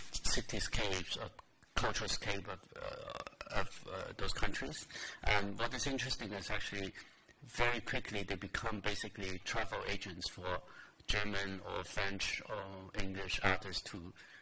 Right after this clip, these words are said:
come to Asia. Um, so, um, I don't know. Um, I think they, they have to face, uh, a kind of reinvention of themselves. So I, I think the British,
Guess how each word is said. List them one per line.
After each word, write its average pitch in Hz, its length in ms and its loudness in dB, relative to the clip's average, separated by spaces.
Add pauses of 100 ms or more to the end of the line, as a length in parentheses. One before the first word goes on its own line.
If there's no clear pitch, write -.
(140)
come 101 200 2
to 95 100 -4 (140)
Asia. 101 300 -2 (540)
Um, 90 300 -8 (340)
so, - 180 4 (560)
um, - 540 -2 (1300)
I 107 100 12
don't - 160 6
know. 98 180 2 (120)
Um, 87 560 -6 (1080)
I 120 100 10
think 135 240 6
they, 120 120 4
they 117 280 4
have 110 180 2
to 117 100 -4
face, 107 560 2 (200)
uh, 95 180 0
a 107 80 -6
kind 107 220 2
of 98 100 -2
reinvention 104 1120 0
of 87 120 -8
themselves. 98 560 -2 (240)
So 107 320 2
I, 117 60 8 (140)
I 135 60 4
think 156 200 -2
the 156 60 0
British, 131 500 -2